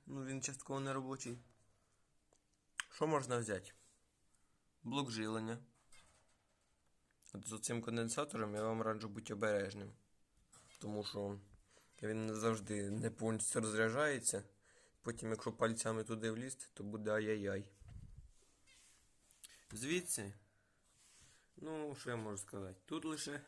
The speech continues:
лазер, який читає, тому... Ну, хіба що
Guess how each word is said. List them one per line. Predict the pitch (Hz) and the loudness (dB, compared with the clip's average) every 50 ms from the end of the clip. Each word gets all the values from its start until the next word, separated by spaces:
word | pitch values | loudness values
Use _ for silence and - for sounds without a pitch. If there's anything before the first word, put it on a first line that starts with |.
| - - - _ _ _ - - - - - - - - | -20 -20 -20 _ _ _ -20 -20 -20 -20 -20 -20 -8 -4
лазер, | 135 139 147 143 131 139 139 135 131 135 | 2 4 4 4 4 2 0 0 2 0
який | 135 135 135 - 139 139 135 131 131 | 0 -2 -2 0 0 2 2 2 0
читає, | - - 127 - - 151 151 139 123 113 | -2 -4 -4 0 2 2 4 4 2 0
тому... | 113 - - 117 123 123 127 127 127 127 127 127 123 123 120 120 117 - _ _ - _ _ _ _ _ _ _ _ _ _ _ _ _ - _ _ _ _ _ _ - _ - | 0 -2 -4 -4 -2 0 0 0 0 0 0 -2 -2 -4 -6 -8 -10 -18 _ _ -20 _ _ _ _ _ _ _ _ _ _ _ _ _ -20 _ _ _ _ _ _ -20 _ -8
Ну, | - | -6
хіба | 127 - 143 143 147 143 | -2 -2 2 4 4 4
що | - - 147 135 131 127 123 120 120 120 117 | 4 4 2 2 4 6 6 6 6 4 2